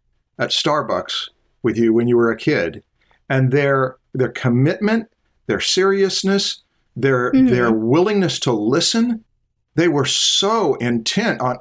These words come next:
Speaker 1: everything I said. It was as if everything I said was really important stuff for their daughter and where you were going to go. And so, yes, I came away from that meeting, uh, as sorry in historical retrospect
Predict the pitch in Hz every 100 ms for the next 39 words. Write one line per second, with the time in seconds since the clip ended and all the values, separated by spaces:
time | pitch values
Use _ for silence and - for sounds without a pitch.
0 | - 208 190 185 151 151 135 117 113 -
1 | 214 226 120 - 120 135 131 131 151 151
2 | 147 151 143 120 110 180 208 135 - -
3 | - - 117 120 117 98 117 135 151 156
4 | 160 156 156 160 151 151 160 - 139 -
5 | 226 170 - - _ _ - 113 117 107
6 | - _ - 127 143 139 175 196 - 107
7 | 107 107 117 117 117 - - 120 127 143
8 | 135 147 139 131 123 165 160 - - -
9 | - - 143 175 170 202 139 170 220 -
10 | 226 202 151 151 185 170 135 147 127 117
11 | - 131 127 98 76 92 _ _ _ _
12 | - 117 123 143 135 - _ - - 226
13 | 196 131 131 127 131 - 175 165 131 139
14 | 135 185 156 120 - 101 90 -